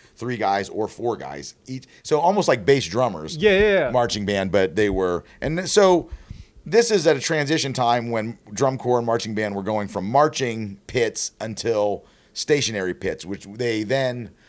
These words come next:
Speaker 1: I don't know if you're familiar with marching band or drum corps at
Speaker 2: I was,
Speaker 1: all,
Speaker 2: I
Speaker 1: so.
Speaker 2: was a, I, I played ba-, I played
Speaker 1: Okay.
Speaker 2: the bass drum
Speaker 1: Okay.
Speaker 2: for one year.
Speaker 1: Okay, so you know the pit in the front that's the marimbas and the vibes and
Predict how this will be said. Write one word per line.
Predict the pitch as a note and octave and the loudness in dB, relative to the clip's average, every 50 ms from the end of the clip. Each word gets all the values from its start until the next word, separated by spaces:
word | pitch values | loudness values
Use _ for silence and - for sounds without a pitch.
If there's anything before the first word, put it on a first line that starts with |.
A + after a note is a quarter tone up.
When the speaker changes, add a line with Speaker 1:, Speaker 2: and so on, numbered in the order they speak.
| _ _ _ _ - | _ _ _ _ -6
Speaker 1:
I | B2+ | -6
don't | C#3 C3+ | -4 -4
know | |
if | A2+ F#2+ | -6 -6
you're | G2+ | -8
familiar | - F2+ G2+ G2+ G2 F2+ | -10 -8 -6 -4 -4 -4
with | E2+ D#2 C#2+ | -4 -6 -6
marching | D#2+ E2 D#2+ - D#2 D#2+ | -6 -8 -8 -8 -8 -10
band | D#2 D2 | -10 -10
or | C#2 | -10
drum | C#2+ D2 C#2+ C#2+ | -10 -10 -10 -10
corps | - - D2 C#2+ | -10 -10 -6 -2
at | D2 | 2
Speaker 2:
I | D#3 F#3+ | 2 4
was, | - G#3+ G#3 F#3+ - | 6 6 4 4 4
Speaker 1:
all, | - - | 2 2
Speaker 2:
I | E3+ G3 G#3 | 4 4 6
Speaker 1:
so. | G#3+ | 6
Speaker 2:
was | A3 G#3+ G3 F3 F#3+ | 6 4 4 4 4
a, | D#3+ F3+ F3 F3 E3+ E3 E3 D#3 | 2 4 4 4 4 4 2 2
I, | - D3 D#3 E3 E3 D#3+ - C#3+ | 2 2 2 2 2 2 0 0
I | D3+ | -2
played | - - - E3 D3+ D3+ C#3 A#2+ A#2+ G#2+ A2 G#2 | -2 -2 0 0 0 0 0 -4 -8 -12 -4 0
ba-, | D#3 D3 C#3+ C#3+ - | 2 2 2 2 0
I | - D3 D#3 | 0 -2 0
played | - - F3 E3+ E3 B2 | 2 4 4 6 6 4
Speaker 1:
Okay. | F#2+ | 2
Speaker 2:
the | D3+ | 0
bass | B2+ A#2 E3 D#3+ D#3+ D#3 - | 2 4 6 6 6 4 2
drum | - E3 D#3 D3 | 0 0 2 2
Speaker 1:
Okay. | C3+ C#3 C#3 C3+ | 2 2 2 2
Speaker 2:
for | C3+ | 0
one | A#2+ A#2 C#3 D#3 D#3 D#3 | 0 2 2 2 2 2
year. | D3 C3+ A#2+ G#2+ - - - | 2 0 -2 -4 -4 0 2
Speaker 1:
Okay, | C#3+ C#3 D3+ C3 | 4 4 4 4
so | B2+ - G3+ G3+ F#3 F3 G3+ | 4 4 4 6 6 6 4
you | G3+ F#3 A3+ | 4 0 2
know | A3 G#3 F#3+ | 2 4 4
the | D#3 D3 | 2 2
pit | - - - F3+ E3+ F3 F3 F3+ | 0 2 2 4 4 4 2 0
in | D#3+ C#3+ | -4 -4
the | C3 | -4
front | - - D3 D3 C#3+ C#3 | -2 0 0 0 0 0
that's | C3 B2+ - - - | -2 -2 -2 -2 -4
the | D3 - C3+ C3 B2+ | -4 -2 0 -2 -2
marimbas | A#2 B2 C3 C3 C#3 C3+ C3+ C3 C3 A2 | 0 0 0 2 2 2 2 2 0 0
and | A#2+ A#2 A2+ | 0 -4 -4
the | G#2 | 0
vibes | G2 A2 G#2+ G#2+ G#2+ G#2+ G#2+ G2+ | 2 2 2 4 2 2 0 0
and | G#2 | -4